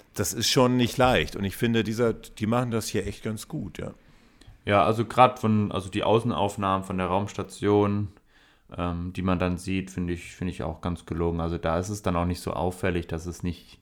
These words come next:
Speaker 2: nicht echt ist, ähm, was so ein bisschen widerspricht zu dem, was bisher im Film zu sehen war. Und auch die Raumstation an sich, also innen drin, ist so ein klassisches, ähm, James Bond Design, finde ich auch wieder. Große Halle,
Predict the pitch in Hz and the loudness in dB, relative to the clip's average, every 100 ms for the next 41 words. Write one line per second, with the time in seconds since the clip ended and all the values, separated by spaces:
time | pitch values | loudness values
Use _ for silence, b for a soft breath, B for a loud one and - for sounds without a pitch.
0 | 87 87 - 85 - - 85 85 - - | -10 -8 -4 -6 -6 -8 -6 -6 -8 -8
1 | 85 82 b b b b b b b b | -8 -8 b b b b b b b b
2 | - 95 - 98 92 - 101 92 92 90 | -2 0 2 2 2 2 2 2 2 0
3 | - 104 104 - 87 92 90 87 90 - | 0 -2 -2 -4 -2 0 0 -4 -8 -4
4 | 90 87 85 - 87 85 - _ _ _ | 0 0 0 -2 -4 -4 -10 _ _ _
5 | _ - 87 87 87 80 80 80 76 - | _ -6 -2 2 2 0 -4 -4 -6 -12
6 | _ _ _ - b b b - 107 107 | _ _ _ -20 b b b 2 6 6
7 | - 107 117 117 - 110 98 95 117 135 | 6 6 6 4 0 0 2 2 2 2
8 | - 92 92 90 95 92 104 117 123 95 | -2 -4 -2 -2 -2 0 4 4 2 -2
9 | - 98 95 104 131 120 - - - - | -2 2 4 2 2 -4 -6 -6 -12 -16
10 | - 87 85 82 - 98 90 - 95 131 | -8 -6 -6 -8 -2 -2 -2 0 0 0
11 | 131 - _ _ _ _ - 92 - 85 | -4 -14 _ _ _ _ -6 -2 0 0
12 | 85 82 87 82 - 82 82 - 90 82 | -2 -2 -4 -2 -2 0 0 0 -2 2
13 | 82 80 - 107 135 113 95 101 104 101 | 2 0 2 4 4 4 2 4 6 6
14 | 101 | 4